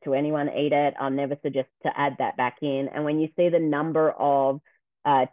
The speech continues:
tests that I have done and actually looked at the reactivity of these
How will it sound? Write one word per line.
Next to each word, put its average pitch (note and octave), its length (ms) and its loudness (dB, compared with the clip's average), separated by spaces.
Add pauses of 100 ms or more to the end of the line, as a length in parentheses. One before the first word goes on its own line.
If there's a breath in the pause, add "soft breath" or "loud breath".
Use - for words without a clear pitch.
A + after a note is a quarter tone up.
(160)
tests E3+ 300 -2
that D3 100 0
I C#3 80 2
have C#3 260 -6
done D3 220 0
and C3+ 100 -2
actually D3 360 -2
looked D3+ 240 -2
at - 120 -4
the D3+ 100 -2
reactivity C#3 1000 -2
of C#3 80 -6
these B2+ 220 -4